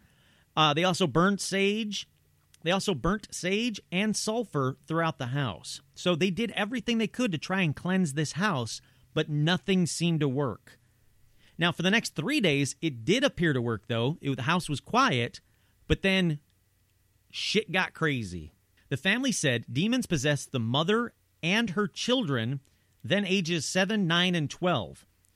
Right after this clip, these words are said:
The kids' eyes bulged, evil smiles came across their face,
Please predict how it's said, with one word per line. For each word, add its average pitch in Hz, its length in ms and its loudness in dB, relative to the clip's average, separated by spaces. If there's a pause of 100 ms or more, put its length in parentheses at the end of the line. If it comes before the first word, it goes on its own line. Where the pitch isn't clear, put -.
(380)
The 160 100 0
kids' 202 360 2
eyes 170 380 2
bulged, 175 760 0 (140)
evil 190 300 2
smiles 165 520 0
came 175 240 -2
across 160 440 -2
their 165 160 0
face, 185 440 -2